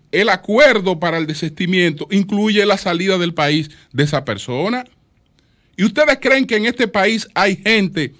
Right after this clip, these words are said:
que no sabe, eh, cómo se llega a ese tipo de acuerdo? ¿Ustedes creen que unos abogados van a ir a presentar un desistimiento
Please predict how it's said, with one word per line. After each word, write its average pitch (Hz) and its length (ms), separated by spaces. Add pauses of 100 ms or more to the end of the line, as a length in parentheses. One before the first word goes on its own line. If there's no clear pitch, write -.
(300)
que 175 540
no 214 240
sabe, 190 640 (720)
eh, 156 340
cómo 240 260
se 233 140
llega 202 600 (420)
a 170 140
ese 214 160
tipo 196 280
de 196 60
acuerdo? 147 480 (800)
¿Ustedes 262 420
creen 262 320
que 220 380 (340)
unos 247 280
abogados 220 600
van 214 220
a 202 120
ir 220 200
a 196 80
presentar 190 560
un 202 120
desistimiento 180 1000